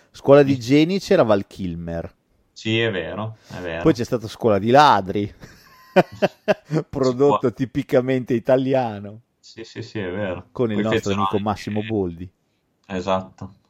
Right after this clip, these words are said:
Speaker 2: esatto. No, no, ma, ehm, dopo, dopo lì, sai, tirava il filone e
Speaker 1: Sì,
Speaker 2: via.
Speaker 1: sì, dopo era tutto uno scuola di, scuola di, scuola di, scuola di, però sì, che tristezza. Ah, bah,
Speaker 2: Peccato.
Speaker 1: anche queste cose le capisco poco, nel senso che veramente,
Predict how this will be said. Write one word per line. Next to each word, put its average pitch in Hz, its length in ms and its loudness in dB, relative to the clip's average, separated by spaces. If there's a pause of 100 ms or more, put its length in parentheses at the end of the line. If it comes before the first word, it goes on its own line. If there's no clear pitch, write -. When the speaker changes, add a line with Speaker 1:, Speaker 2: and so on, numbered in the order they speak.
Speaker 2:
esatto. 95 600 -14 (320)
No, 104 160 0
no, 131 140 0
ma, 90 500 -2 (120)
ehm, 87 560 -16
dopo, 110 460 -2
dopo 98 540 -2
lì, 95 240 -6
sai, 87 220 -8
tirava 85 360 -4
il 82 80 -10
filone 85 680 -12 (680)
e - 120 -14
Speaker 1:
Sì, - 20 -12
Speaker 2:
via. 92 120 -6
Speaker 1:
sì, 92 180 -6
dopo 101 300 -6
era 92 140 -2
tutto - 240 -10
uno 104 120 -6
scuola 107 320 -4
di, 82 340 -12
scuola 76 380 -14
di, 101 220 -12
scuola 78 320 -12
di, 92 140 -12
scuola 76 320 -14
di, 82 200 -14
però 76 220 -16
sì, - 220 -20
che - 120 -20
tristezza. - 720 -20 (1300)
Ah, 92 1120 -10 (100)
bah, - 380 -16
Speaker 2:
Peccato. - 20 -10
Speaker 1:
anche 80 280 -4
queste 98 320 -6
cose 101 320 -4
le 95 100 -4
capisco - 480 -12
poco, 80 440 -8
nel 78 160 -12
senso 80 260 -14
che 85 220 -12
veramente, 82 680 -10